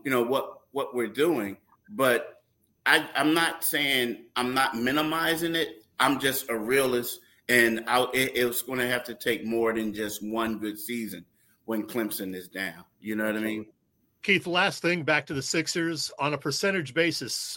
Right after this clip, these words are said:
Speaker 2: what are the chances the Ben Simmons situation will be resolved by the All-Star break in February, either traded or he's back with the team?
Speaker 1: I think it could be, well, uh,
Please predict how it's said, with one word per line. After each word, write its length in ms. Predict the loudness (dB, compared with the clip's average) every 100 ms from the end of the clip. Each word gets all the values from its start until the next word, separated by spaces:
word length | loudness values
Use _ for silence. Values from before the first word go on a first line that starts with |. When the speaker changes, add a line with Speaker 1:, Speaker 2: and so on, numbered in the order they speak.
| -8
Speaker 2:
what 220 | -2 0
are 100 | 0
the 80 | -4
chances 560 | -2 2 2 -2 -10
the 100 | -12
Ben 320 | -4 0 0 0
Simmons 560 | 0 0 0 -2 -4
situation 560 | -4 -4 -2 -2 -2 -4
will 120 | -4
be 160 | -2 -2
resolved 560 | -4 -2 0 0 -2
by 180 | -2 -2
the 140 | -2
All-Star 500 | -2 -2 -2 -2 -4
break 240 | -2 -4 -4
in 100 | -12
February, 520 | -2 -2 -2 -6 -6
either 240 | -4 -4 -6 -16 _ _ _
traded 380 | 0 2 4 2
or 140 | 2
he's 140 | -2 0
back 260 | 2 2
with 120 | -2 -10
the 60 |
team? 340 | -8 -6 -6 -12 _ _ _ _ _ _
Speaker 1:
I 80 | 0
think 240 | 0 0
it 140 | 0 2
could 220 | 0 2
be, 120 | -2
well, 580 | -2 -4 -2 0 0 -2
uh, 140 | -2